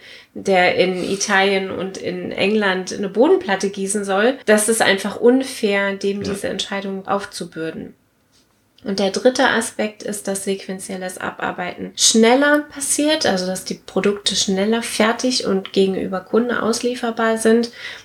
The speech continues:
Speaker 1: Da hattest du das Hebammen oder wir haben über das Ärztebeispiel
Speaker 2: Mhm.
Speaker 1: genannt. Und das macht einfach zufriedenere Kunden und, und schneller ein Ergebnis. Und auch das wieder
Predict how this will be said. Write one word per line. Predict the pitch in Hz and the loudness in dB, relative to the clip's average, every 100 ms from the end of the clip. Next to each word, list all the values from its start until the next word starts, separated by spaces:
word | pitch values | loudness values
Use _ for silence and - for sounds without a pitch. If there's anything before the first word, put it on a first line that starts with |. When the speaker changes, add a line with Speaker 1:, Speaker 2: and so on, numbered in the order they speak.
| - | -6
Speaker 1:
Da | 196 | -2
hattest | 190 196 - | -2 -2 -2
du | 180 | -4
das | - - | -2 4
Hebammen | 220 240 220 208 190 | 6 6 2 0 -2
oder | 185 180 | -4 -6
wir | |
haben | 185 180 | -8 -8
über | 175 | -8
das | 175 - | -8 -4
Ärztebeispiel | - 233 - 226 208 202 208 196 | 0 0 0 -4 -2 0 0 0
Speaker 2:
Mhm. | |
Speaker 1:
genannt. | 196 190 190 196 - - - - - | 0 0 -2 -4 -6 -18 -20 -20 -8
Und | 202 196 | -4 2
das | 208 214 | 2 4
macht | 220 | 2
einfach | - 190 196 | 2 -2 -4
zufriedenere | - 185 - 240 233 214 196 | -6 -6 -2 -2 0 -2 -4
Kunden | 190 226 247 254 254 247 | 0 2 2 2 -2 -2
und, | - 202 196 | -2 -4 -2
und | - 190 | 0 2
schneller | - - 208 202 214 240 220 240 233 - | 2 2 0 4 4 4 2 2 -2 -4
ein | 185 196 196 | -6 -4 -4
Ergebnis. | 185 196 262 254 190 226 349 - - - - - _ _ - | -2 2 2 0 -4 -4 -4 -10 -14 -20 -20 -20 _ _ -2
Und | 214 208 | 0 2
auch | 185 202 | 2 0
das | - 180 233 - 240 | 0 2 2 0 -2
wieder | 247 262 277 | 0 0 0